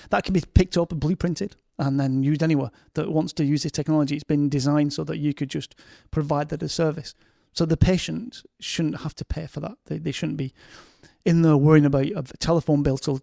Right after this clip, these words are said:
connect with a loved one. I mean, the, these tablets that we have, they have Skype on it, so you can have a telephone conversation.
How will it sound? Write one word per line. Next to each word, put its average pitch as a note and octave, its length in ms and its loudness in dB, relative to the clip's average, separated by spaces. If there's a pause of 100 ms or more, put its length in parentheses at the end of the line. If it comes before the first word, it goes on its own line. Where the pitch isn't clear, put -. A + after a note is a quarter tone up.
(120)
connect E3 220 0
with D3+ 80 -8
a D3 60 0
loved D3+ 240 -2
one. D#3+ 180 -6 (140)
I D3 40 -4
mean, D3+ 180 4
the, D3+ 80 0
these D3+ 200 0
tablets D#3 400 -4
that D#3+ 100 -6
we D#3 120 -4
have, D3+ 180 -4
they D#3 80 -4
have C#3+ 100 -4
Skype - 440 -6
on E3 80 -8
it, - 60 -16 (240)
so - 80 -16
you - 40 -16
can - 120 -8
have E3+ 100 -6
a - 40 -12
telephone F3+ 380 -8
conversation. - 580 -10